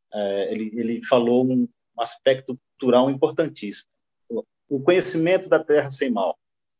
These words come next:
um paraíso mítico, né? Então, e-, esse conhecimento prévio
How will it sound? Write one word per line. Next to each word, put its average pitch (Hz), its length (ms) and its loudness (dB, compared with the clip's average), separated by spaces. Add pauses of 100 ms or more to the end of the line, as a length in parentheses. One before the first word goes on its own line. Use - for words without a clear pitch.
(520)
um 127 140 -4
paraíso 170 480 4
mítico, 151 440 -4 (580)
né? - 100 -12
Então, - 220 2
e-, 220 260 4
esse 214 240 6
conhecimento 165 720 2
prévio 131 480 4